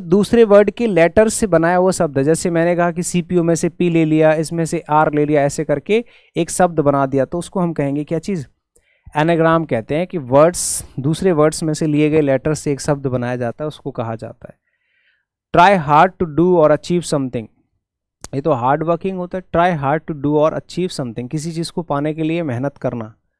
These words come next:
हार्ड वर्किंग, एंडेवर, हाँ क्या हो जाएगा, एंडेवर होगा। हार्ड वर्किंग तो एडजेक्टिव है, वह व्यक्ति जो मेहनत करता है, ठीक है,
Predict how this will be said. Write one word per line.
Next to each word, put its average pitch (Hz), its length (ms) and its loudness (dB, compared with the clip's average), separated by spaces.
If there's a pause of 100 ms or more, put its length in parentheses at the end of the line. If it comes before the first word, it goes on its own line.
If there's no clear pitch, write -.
(580)
हार्ड 143 220 0
वर्किंग, 175 400 -2 (500)
एंडेवर, 165 520 0 (560)
हाँ 107 340 -8
क्या 160 120 -4
हो 156 120 -2
जाएगा, 170 320 -4 (680)
एंडेवर 131 380 -2
होगा। - 380 -16 (160)
हार्ड 139 240 -8
वर्किंग 165 360 -4
तो 165 100 -2
एडजेक्टिव 139 480 -4
है, 165 80 0
वह 135 180 0
व्यक्ति 139 280 -4
जो 190 240 -6
मेहनत 127 360 -6
करता - 320 -14
है, - 100 -20 (1300)
ठीक 156 160 -4
है, 170 100 -2